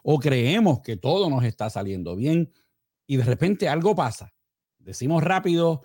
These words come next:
que ¿por qué Dios nos está haciendo esto?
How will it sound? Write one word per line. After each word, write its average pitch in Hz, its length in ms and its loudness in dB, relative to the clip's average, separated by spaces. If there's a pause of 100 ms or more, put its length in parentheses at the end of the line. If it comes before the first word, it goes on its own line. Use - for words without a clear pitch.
(560)
que 113 300 0
¿por 98 320 0
qué 196 320 2
Dios 202 240 4
nos 190 200 0
está 160 180 -2
haciendo 151 440 2
esto? 180 720 0